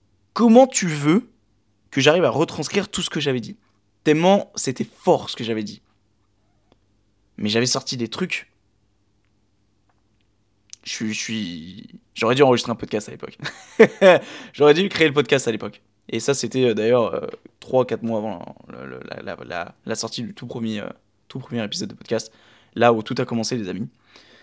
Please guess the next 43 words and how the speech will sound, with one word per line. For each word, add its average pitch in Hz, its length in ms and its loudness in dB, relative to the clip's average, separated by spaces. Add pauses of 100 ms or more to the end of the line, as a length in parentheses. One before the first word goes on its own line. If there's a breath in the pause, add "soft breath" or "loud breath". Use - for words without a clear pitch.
(200 soft breath)
Et, 113 220 6
euh, 104 540 6
je 120 140 -2
sais 110 140 -4
pas 143 200 8
là 135 160 8
où 131 60 0
je 113 80 -6
voulais 117 100 0
en 113 60 2
venir 120 160 0
avec, 110 240 -2
euh, 92 220 -8
tout - 120 -18
ce - 60 -12
que 120 80 -6
j'ai 107 120 -4
dit 107 80 -2
là. 127 100 6
Oui, 117 100 2
on 107 100 0
parlait 117 200 2
des 104 120 -2
réseaux 113 240 0
à - 20 -2
la 92 80 -6
base, 104 180 -4
hein. 95 180 -12
Je 107 100 -16
me 107 40 -12
suis - 160 -2
un 107 40 -4
petit - 120 -12
peu 120 140 -8
extirpé 107 340 -8
du 101 80 -10
sujet, - 260 -14
je - 60 -10
suis, - 160 -14
je 95 100 -16
suis - 100 -16
désolé. 95 320 -8 (640 loud breath)
Euh, 90 760 -4